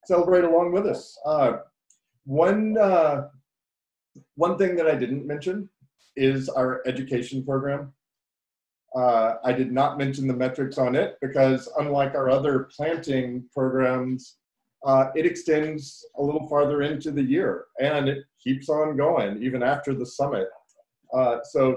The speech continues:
today is another reason to celebrate, Bill. I mean, we're getting together and we're, we're sharing all the work that we're all doing.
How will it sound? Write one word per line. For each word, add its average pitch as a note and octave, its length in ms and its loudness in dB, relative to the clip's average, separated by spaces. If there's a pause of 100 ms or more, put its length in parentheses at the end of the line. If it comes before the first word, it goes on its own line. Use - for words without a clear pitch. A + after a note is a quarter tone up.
today D#3+ 360 4
is C#3 160 0
another B2 280 0
reason G#2+ 280 -8
to G2 60 -10
celebrate, F#2+ 540 -6
Bill. G#2 300 -2 (120)
I - 20 -8
mean, A#2+ 160 -2
we're A#2 120 -4
getting C3+ 180 -2
together A2+ 380 0
and A2 80 -8
we're, G#2+ 100 -6 (320)
we're G#2 200 -8 (240)
sharing C3+ 760 -2 (720)
all D3 320 4
the D3+ 80 2
work C3 380 0
that B2 200 2
we're A#2 160 2
all C3 320 2
doing. A#2+ 600 2